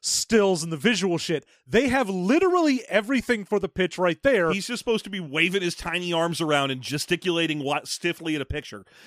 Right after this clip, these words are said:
Speaker 2: And without that, I guess they'll, first of all, th-, he gets fired for this immediately, and I'm like, "No, you should fire everybody in the fucking room for this." Because if he died that day, you'd still have to do the pitch, and someone else would have to do it. You need to cross-pollinate your work environment.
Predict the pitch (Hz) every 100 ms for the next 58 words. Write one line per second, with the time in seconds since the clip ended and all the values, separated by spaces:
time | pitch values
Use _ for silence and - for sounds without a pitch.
0 | - 131 170 170 202 269 185 147 147 175
1 | - 175 - _ - 196 - 302 196 175
2 | 175 170 190 220 262 - 214 214 - 165
3 | 160 185 180 139 127 135 147 139 147 156
4 | 165 190 185 143 139 139 147 135 127 110
5 | - 127 127 110 104 104 98 98 - -
6 | _ 135 156 139 - 160 139 - _ _
7 | _ _ - 196 202 165 120 113 127 _
8 | - 156 143 170 147 113 113 _ 147 160
9 | - 175 160 180 165 160 190 139 120 -
10 | _ _ - 160 - 185 175 165 147 156
11 | 139 135 139 127 120 170 170 147 147 -
12 | - 170 160 160 - - - 170 156 143
13 | 143 135 127 139 165 - 127 131 113 104